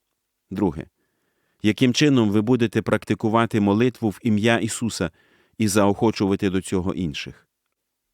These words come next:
Четверте. Яким чином ви будете практикувати наполегливу молитву і заохочувати до цього інших? П'яте.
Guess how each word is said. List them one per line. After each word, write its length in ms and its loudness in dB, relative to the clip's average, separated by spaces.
Четверте. 640 -2
Яким 380 2
чином 420 2
ви 120 2
будете 440 0
практикувати 840 0
наполегливу 800 0
молитву 500 0
і 100 0
заохочувати 800 0
до 100 -4
цього 360 -4
інших? 520 -10
П'яте. 420 -2